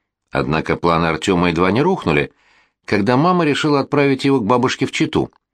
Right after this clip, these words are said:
Марина Викторовна сказала, что он еще мал для экспедиций, что ему будет слишком трудно в пути. Юноша, раскрасневшись, разом вспомнив все старые обиды, готов был расплакаться от негодования и беспомощности.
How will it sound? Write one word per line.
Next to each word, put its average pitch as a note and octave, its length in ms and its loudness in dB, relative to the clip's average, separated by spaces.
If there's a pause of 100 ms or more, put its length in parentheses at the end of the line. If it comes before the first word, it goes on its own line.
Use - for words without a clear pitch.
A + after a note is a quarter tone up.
(340)
Марина D#2+ 380 2
Викторовна F2 420 2
сказала, F2+ 580 0 (340)
что - 260 -4
он G2 120 2
еще F#2+ 220 -2
мал B2+ 280 0
для E2 180 0
экспедиций, E2+ 720 -2 (600)
что - 240 -2
ему C#3 260 2
будет F2 260 0
слишком F#2 460 0
трудно C3+ 360 2
в - 80 -6
пути. A#2+ 440 -4 (680)
Юноша, F2 500 0
раскрасневшись, F#2 880 -2 (520)
разом G2+ 500 0
вспомнив G2 520 0
все F#2 200 0
старые G2+ 360 0
обиды, D3 440 0 (460)
готов E2 420 0
был F#2+ 160 2
расплакаться A2 720 -2
от - 100 -6
негодования F2+ 680 0
и - 20 -4
беспомощности. D#2+ 920 -2